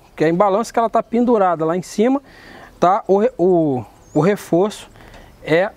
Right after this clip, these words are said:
aqui em cima, tá? Quando é em balanço, o reforço é em cima. Quando é biapoiado, o reforço é embaixo. Nunca no meio, tá bom, pessoal? Se, se vocês repararem, sempre que a gente vai fazer um furo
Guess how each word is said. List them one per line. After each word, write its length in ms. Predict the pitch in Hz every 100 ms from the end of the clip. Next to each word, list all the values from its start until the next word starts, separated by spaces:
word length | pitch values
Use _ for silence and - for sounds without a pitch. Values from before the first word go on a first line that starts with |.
| -
aqui 280 | 160 -
em 80 | 233
cima, 420 | - - 160 123 - - - - -
tá? 220 | 139 175 - - - -
Quando 200 | - 139
é 40 |
em 40 | 170
balanço, 580 | 185 202 240 269 - -
o 60 | 147
reforço 560 | 170 180 180 202 196
é 40 | 240
em 40 |
cima. 460 | - 196 156 117 107
Quando 220 | - 165
é 80 | 175
biapoiado, 600 | 156 170 - 214 190 202
o 40 |
reforço 480 | 214 214 - 175 -
é 20 |
embaixo. 440 | 240 170 120 - - - - - - -
Nunca 480 | 156 214 247 - 247 - -
no 200 | 160 214
meio, 380 | 190 170 127 98 - -
tá 100 | 110
bom, 180 | 135 202
pessoal? 460 | 214 - 208 120 - - - -
Se, 160 | - -
se 120 | - 240
vocês 380 | 240 - 320
repararem, 580 | 226 226 156 139 180 185
sempre 320 | 127 233 277
que 60 | -
a 40 | 254
gente 160 | -
vai 120 | 220
fazer 300 | 214 208 156
um 140 | 170 151
furo 480 | - 220 233 131